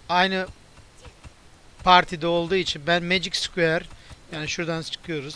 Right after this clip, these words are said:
Portal, Magic Square ikiye tıklayıp, tabii benim tikitim bitmiş.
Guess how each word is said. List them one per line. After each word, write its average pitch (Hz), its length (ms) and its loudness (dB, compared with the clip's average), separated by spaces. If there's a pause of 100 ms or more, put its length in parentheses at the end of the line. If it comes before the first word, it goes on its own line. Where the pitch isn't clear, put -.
(140)
Portal, 165 540 0 (500)
Magic 170 320 -4
Square 165 540 -2
ikiye 160 340 -4
tıklayıp, 170 480 -2 (380)
tabii 156 180 -4
benim 156 160 -4
tikitim 156 440 -12
bitmiş. 139 420 -8